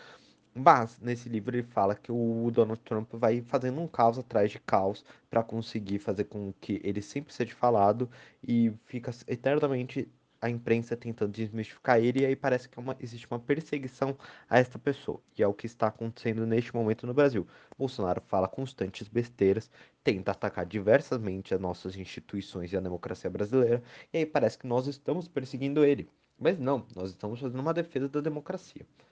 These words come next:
beleza? E aí, o que que aconteceu? Né, ele não quis, né, seguir um pouco, né, como vocês estão cansados, Arthur Lira, presidente da Câmara, também está cansado. E depois de votar o voto impresso,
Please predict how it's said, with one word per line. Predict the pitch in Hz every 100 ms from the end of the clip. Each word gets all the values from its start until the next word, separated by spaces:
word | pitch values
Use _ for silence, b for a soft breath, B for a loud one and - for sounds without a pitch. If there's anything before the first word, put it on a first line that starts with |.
| b b -
beleza? | 92 123 147 - b b b
E | 240
aí, | 196 226
o |
que | - 220
que | -
aconteceu? | 180 165 160 - 73 - _ _ b -
Né, | 117 -
ele | 180 233
não | 240 233
quis, | - 139 143 - _ _ _ _ -
né, | 87 90 - _ _ _ _ _ - _ _ _ _ _
seguir | - 131 113 113
um | 123
pouco, | - 117 117 -
né, | 135 113
como | 120 110 101
vocês | 101 - 131
estão | 131 101
cansados, | 95 92 - 110 117 - _ b -
Arthur | 139 - 143
Lira, | 120 110 120
presidente | 120 - 101 98 95 95
da | 117
Câmara, | - 120
também | 143 196 123
está | 127 -
cansado. | - 156 - 110 95 95 b b -
E |
depois | 92 87 - 95
de | 98
votar | 101 - 92
o |
voto | 90 92 - 131
impresso, | 143 143 143